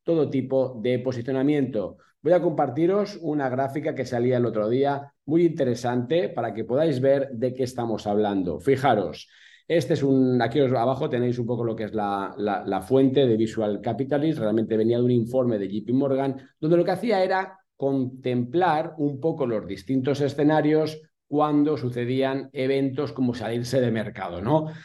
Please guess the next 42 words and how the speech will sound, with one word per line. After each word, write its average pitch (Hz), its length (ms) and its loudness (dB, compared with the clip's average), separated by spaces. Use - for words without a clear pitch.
Si - 140 0
os 143 80 2
fijáis, 196 260 6
lo 185 100 8
que 165 120 6
hace 165 260 4
es 127 160 0
que 127 140 2
toma 143 500 0
en 117 160 -2
los 110 260 -2
últimos, 131 680 0
pues, - 160 -10
casi 139 260 -4
veinte 117 320 0
años, 147 380 -2
desde 107 240 -4
enero 113 260 0
de 113 80 2
dos 110 100 2
mil 120 360 0
tres 123 480 -2
hasta 104 260 -8
diciembre 104 460 4
de 113 60 4
dos 110 100 4
mil 117 100 0
veintidós, 143 580 4
tomamos 123 420 0
el 123 100 2
S 165 160 0
and 151 180 2
P 139 480 -2
y 135 140 0
vemos 131 400 0
qué 202 120 0
sucede 196 480 -2
con 127 220 0
diez 120 180 0
mil 143 240 0
dólares 131 440 -2
invertidos 160 840 -2